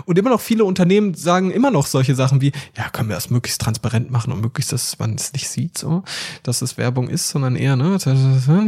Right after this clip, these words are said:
genau, sowas.“ Fragen die dann an. Das finde ich halt so asozial.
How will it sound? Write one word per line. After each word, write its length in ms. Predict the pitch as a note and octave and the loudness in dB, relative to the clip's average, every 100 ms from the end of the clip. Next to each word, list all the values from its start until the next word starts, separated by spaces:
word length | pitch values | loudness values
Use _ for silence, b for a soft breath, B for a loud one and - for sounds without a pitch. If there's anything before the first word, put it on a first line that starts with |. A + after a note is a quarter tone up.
| G#3 F#3+ F#3 | 4 4 4
genau, 340 | E3+ E3+ F#3+ | 4 2 2
sowas.“ 400 | C#3 C3+ C#3 A2 - D3 D3 | 0 0 2 0 -4 -14 -12
Fragen 280 | - C#3 C#3+ | -2 2 4
die 60 | C#3 | 4
dann 140 | B2 | 2
an. 160 | A#2 B2 | 0 0
Das 140 | C3 | 2
finde 160 | F#3 D#3 | 2 2
ich 80 | |
halt 120 | C3 B2 | 0 2
so 380 | C3 F3+ G3 - | 2 2 0 0
asozial. 800 | D3 D3+ C#3 - G#2+ G#2 A2 | 0 0 -2 0 0 0 0